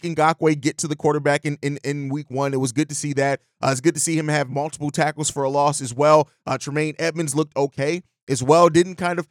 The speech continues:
didn't pop out the screen or anything, but eight tackles, seven total, two tackles for a loss from Tremaine Edmonds. But there were times where he got blown up and, and got caught out of position as well. So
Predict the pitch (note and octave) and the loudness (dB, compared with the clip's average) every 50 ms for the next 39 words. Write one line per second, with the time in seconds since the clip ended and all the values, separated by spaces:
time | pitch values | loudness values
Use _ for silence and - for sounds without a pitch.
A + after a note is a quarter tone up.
0 | _ _ - C4 C#4+ C4 A3 - G#3+ G#3+ G3 G3+ - - - C#3+ - E3 F3+ F#3+ | _ _ -4 -4 -4 -2 -2 -4 -4 -2 0 -2 -2 -2 -6 -12 -8 -6 -6 -4
1 | F3 D#3 D3+ D3 D3 D3 D#3+ D3+ D3 D3+ D3 - F#3+ G#3+ G#3 - G#3 E3 E3+ - | -4 -4 -4 -4 -2 -2 -2 0 2 0 0 -2 -6 -8 -4 -2 -2 -2 -2 -2
2 | E3 D#3 - F#3 F3 E3+ F3 E3+ - F3+ D#3+ D#3 D#3 D#3 D3+ - G3+ F#3+ - G3 | -4 -2 2 2 2 2 2 -2 0 2 2 2 0 -2 -4 -4 -8 -6 -2 0
3 | E3 E3+ - E3 C#3+ - D#3 D3+ D3 D3 C#3 C#3 C#3 - D3 C#3+ - C#3+ C#3 C#3+ | 0 0 0 -4 -4 0 2 2 4 4 2 2 2 -2 -6 -8 -10 -8 -6 -6
4 | D3 C#3 A#2 C3+ C#3 C3+ C#3 C3+ - - _ _ _ - B3 B3 F#3 _ _ _ | -4 -4 0 -2 0 0 -2 -6 -6 -8 _ _ _ 4 4 4 4 _ _ _
5 | - - E3+ F#3+ F#3 - F#3 F#3 F#3 F3+ F#3+ F#3+ F#3 G3+ F3+ F#3 F3+ D3+ B2 C#3+ | 0 2 2 4 4 2 -2 -4 -4 -4 -2 -2 -2 -2 -2 -2 -2 -2 -2 -2
6 | C#3+ C3+ C3 B2+ A#2 G#2 B2 C3 C3 - C3 B2+ D3+ C3+ - - E3+ D3+ - D#3 | -2 -2 -4 -4 -6 -6 -6 -6 -6 -6 -4 -2 -2 -4 -2 -4 -4 -2 0 0
7 | D3+ D3+ C#3+ - D3 B2+ D3 D3+ C#3+ - D3 D3 C3+ C#3+ D#3 E3+ E3+ D#3+ D3+ - | 0 0 0 -4 -8 -6 -6 -6 -6 -4 -6 -6 -4 0 2 4 4 4 2 2
8 | E3 D3+ D3 | 0 -2 -2